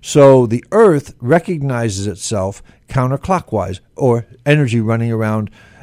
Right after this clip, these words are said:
uh, in a counterclockwise motion. That's what it knows. That's what it realizes. All right, so it's just energy. When the Supreme Being created that Earth,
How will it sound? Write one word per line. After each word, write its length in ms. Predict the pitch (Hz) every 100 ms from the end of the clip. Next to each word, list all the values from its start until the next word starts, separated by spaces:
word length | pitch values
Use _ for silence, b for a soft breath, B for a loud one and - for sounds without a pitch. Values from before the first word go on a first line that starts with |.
| -
uh, 60 | - -
in 120 | 123
a 60 |
counterclockwise 920 | 117 135 135 143 123 98 - 104 110 123
motion. 480 | 165 156 92 85 -
That's 280 | 120 131 151
what 140 | - 151
it 100 | 160
knows. 380 | 170 135 87
That's 340 | - 95 104 -
what 120 | 135
it 60 | 110
realizes. 760 | 156 113 90 - 104 - - b b b b b b _
All 120 | 113
right, 240 | 120 139
so 240 | - 143 135 190
it's 260 | 208 -
just 340 | - 180 165 -
energy. 540 | 160 156 113 90 85
When 160 | 113 131
the 80 |
Supreme 560 | 131 147 - 202 214 170
Being 420 | 185 165 127 131
created 600 | - - 135 156 190 160
that 180 | 127 117 165
Earth, 340 | 175 127